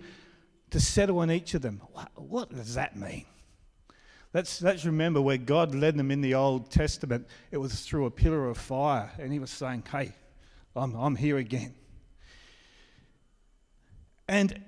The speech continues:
each of them present was filled with the Holy Spirit and began to speak in other languages as the Spirit gave them this ability. And this is this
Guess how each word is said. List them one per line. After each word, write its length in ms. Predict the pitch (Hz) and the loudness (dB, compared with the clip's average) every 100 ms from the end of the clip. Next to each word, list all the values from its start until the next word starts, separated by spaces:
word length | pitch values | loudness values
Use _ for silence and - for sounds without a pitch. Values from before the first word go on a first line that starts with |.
| - | 2
each 320 | 277 269 - | 2 2 0
of 80 | 214 | 4
them 160 | 202 | 2
present 440 | 170 180 180 160 - | 2 2 2 2 0
was 280 | 139 127 - | -2 -2 -6
filled 520 | - - 185 196 190 | -8 0 4 4 4
with 160 | 175 | -2
the 60 | 147 | -4
Holy 500 | - 165 156 151 143 | -4 0 0 0 -4
Spirit 680 | - - - - 135 104 - - - - - _ _ | -6 -8 -2 0 0 0 -6 -8 -8 -16 -20 _ _
and 120 | 139 | -4
began 380 | 151 143 190 240 | -2 2 2 2
to 100 | 233 | 2
speak 380 | - - 151 139 | -2 -2 -2 0
in 140 | 143 - | -4 -4
other 260 | 139 139 | -4 0
languages 760 | 143 160 175 226 233 170 127 - | 2 2 2 2 0 0 -4 -4
as 220 | 135 127 | -8 -6
the 60 | - | -6
Spirit 460 | - - 175 165 | -4 -2 0 0
gave 200 | 135 135 | -2 -2
them 100 | 127 | -2
this 160 | 135 - | -4 -6
ability. 480 | 123 170 208 - 120 | -2 0 2 0 -2
And 100 | 160 | -4
this 140 | - | -6
is 160 | 147 - | -6 -8
this 180 | - | -14